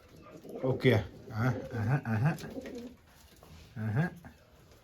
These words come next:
ਚਲੋ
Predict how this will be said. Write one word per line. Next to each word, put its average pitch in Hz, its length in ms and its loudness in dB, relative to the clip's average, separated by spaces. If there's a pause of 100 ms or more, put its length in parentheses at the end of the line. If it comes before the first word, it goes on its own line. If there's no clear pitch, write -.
(3750)
ਚਲੋ 113 280 2